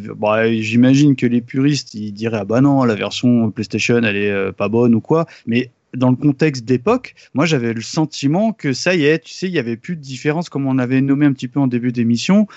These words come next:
où, euh, les talons c'était l'arcade et puis bon bah voilà, tu, le futur, euh, tel qu'il allait être bientôt, bah, le futur pour moi est, est arrivé où, euh, vraiment il y avait plus de différence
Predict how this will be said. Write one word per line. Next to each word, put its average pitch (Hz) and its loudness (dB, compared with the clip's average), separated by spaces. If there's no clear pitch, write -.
où, 151 4
euh, 113 4
les 120 0
talons 147 0
c'était 123 -10
l'arcade 160 -4
et 117 -4
puis 143 -12
bon 131 -8
bah 104 -8
voilà, 135 0
tu, - -18
le 123 -4
futur, 151 -2
euh, 110 -2
tel 147 -2
qu'il 139 -8
allait 135 2
être 139 0
bientôt, 147 0
bah, 120 -4
le 120 0
futur 156 -2
pour 131 0
moi 165 2
est, 131 -4
est 135 -6
arrivé 143 0
où, 120 -2
euh, 117 -2
vraiment 127 -2
il 156 -2
y - 2
avait 120 2
plus 139 -6
de 143 -12
différence 156 -2